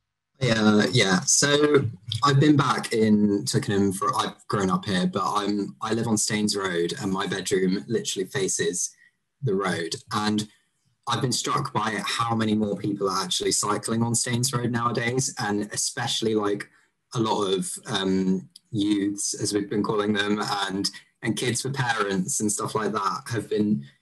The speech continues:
have been cycling to and from school. But another thing that I've been really struck at is the amount of,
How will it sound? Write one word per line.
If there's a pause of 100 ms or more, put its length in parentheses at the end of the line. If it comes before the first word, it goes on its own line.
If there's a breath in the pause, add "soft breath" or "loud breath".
have
been
cycling
to
and
from
school.
But
another
thing
that
I've
been
really
struck
at (560 soft breath)
is
the
amount
of,